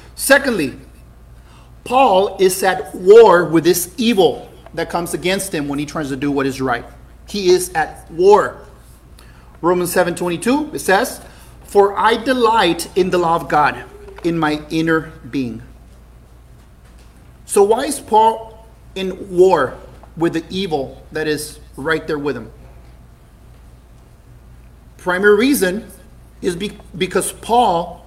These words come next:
delights in the law of God. He says he delights in the law of God. Again, an unregenerate person cannot delight, cannot submit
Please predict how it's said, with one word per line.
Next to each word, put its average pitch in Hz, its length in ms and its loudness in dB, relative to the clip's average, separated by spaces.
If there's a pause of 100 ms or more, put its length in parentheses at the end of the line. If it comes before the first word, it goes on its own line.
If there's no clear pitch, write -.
delights 170 760 0
in 160 100 -10
the 151 60 -8
law 143 140 -8
of 123 60 -14
God. 143 120 -8
He 143 40 -6
says 180 200 -6
he 190 100 -10
delights 156 600 -8
in 139 60 -12
the 127 60 -12
law 127 120 -12
of 123 120 -18
God. 120 200 -20 (120)
Again, 147 440 -4 (180)
an 175 120 -2
unregenerate 180 800 -4
person 185 360 -8
cannot 170 600 -4 (240)
delight, 147 520 -6 (300)
cannot 180 720 -2
submit 151 560 -8